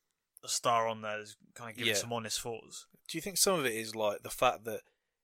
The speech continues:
Speaker 2: he's so, like, unhuman a lot of the time that we don't really know what he's like, and so he's come out and basically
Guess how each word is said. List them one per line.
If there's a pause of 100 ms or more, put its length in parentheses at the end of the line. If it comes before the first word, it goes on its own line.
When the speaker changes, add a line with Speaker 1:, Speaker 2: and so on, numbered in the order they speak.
(240)
Speaker 2:
he's
so,
like, (840)
unhuman
a
lot
of
the
time
that
we
don't
really
know
what
he's
like,
and
so (320)
he's
come
out
and
basically